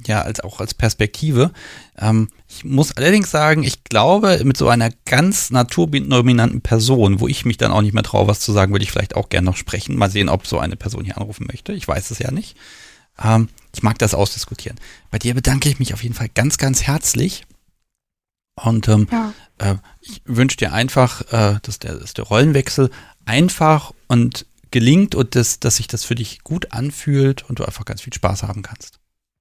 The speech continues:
Speaker 2: Ja, danke schön.
Speaker 1: Sehr gerne. Mach's gut. Tschüss.
Speaker 2: Wiederhören. Tschüss.
Speaker 1: Ah, das war Mary. Spannend. Also den Begriff Naturdominanz, den finde ich auch nochmal spannend. Ähm, ist die Frage, was ist das?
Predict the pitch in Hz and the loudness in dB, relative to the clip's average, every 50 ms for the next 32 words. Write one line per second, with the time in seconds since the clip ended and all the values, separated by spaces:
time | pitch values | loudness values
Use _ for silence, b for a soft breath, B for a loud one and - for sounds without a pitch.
0 | _ _ _ _ _ _ _ _ _ _ _ _ _ _ 294 269 240 214 202 226 | _ _ _ _ _ _ _ _ _ _ _ _ _ _ -2 0 0 2 2 2
1 | 233 269 254 254 - - 214 208 202 226 220 214 - - - 107 110 107 120 107 | 2 0 -2 -4 -6 -4 -2 0 0 -2 -2 -6 -10 -6 -4 -4 -2 0 0 0
2 | 101 104 104 101 113 147 175 - - - 156 165 160 - - - - 170 160 131 | 2 2 2 2 2 0 0 0 2 4 4 4 4 2 0 0 2 4 4 6
3 | 131 135 135 135 - - 254 240 254 240 226 226 226 240 240 - - 285 294 285 | 4 4 2 0 -2 -2 0 2 2 2 2 0 0 -2 -6 -6 -2 0 0 0
4 | 269 269 - - _ _ _ _ _ _ _ _ _ _ _ _ _ _ _ _ | 0 -2 -6 -10 _ _ _ _ _ _ _ _ _ _ _ _ _ _ _ _
5 | _ _ _ _ _ _ _ _ _ _ _ _ - 135 127 110 104 117 113 - | _ _ _ _ _ _ _ _ _ _ _ _ -8 -4 -4 -4 -4 -4 -6 -4
6 | - 123 107 95 92 98 113 147 180 185 160 - - - - 113 117 110 98 - | -2 0 0 0 0 0 0 -2 -2 -2 -2 -2 -4 -4 -4 -4 -4 -4 -6 -4
7 | - 104 117 117 113 B B B B B B B - 120 113 110 - - - - | 0 2 4 4 2 B B B B B B B -4 -2 -2 -2 -2 -6 -8 -4
8 | - 123 113 - - - 220 262 - - 80 80 87 101 101 - - 104 117 117 | -4 -4 -4 -4 -6 -6 -6 -4 -4 -4 -4 -4 -4 -6 -8 -10 -12 -16 -18 -20
9 | - - - - 151 180 - - 190 170 - - _ _ 165 151 - - 123 98 | -20 -12 -8 -8 -6 -6 -8 -8 -10 -10 -10 -12 _ _ -18 -14 -10 -10 -10 -8
10 | 98 90 98 101 - - - - - - 90 90 95 113 143 175 202 - - b | -8 -8 -8 -8 -8 -8 -8 -8 -4 -2 0 2 2 2 2 0 -2 -4 -10 b
11 | b b b b b b b b b _ _ _ _ _ _ _ 101 98 98 98 | b b b b b b b b b _ _ _ _ _ _ _ -8 -6 -6 -6
12 | 98 101 101 - _ - - _ _ _ _ _ _ _ _ _ _ - 117 - | -6 -8 -10 -12 _ -20 -20 _ _ _ _ _ _ _ _ _ _ -20 -18 -12
13 | - 147 - 110 - - - - - - 143 - - - 117 107 - - - | -10 -8 -8 -6 -6 -8 -8 -10 -12 -12 -10 -10 -10 -10 -12 -10 -8 -8 -10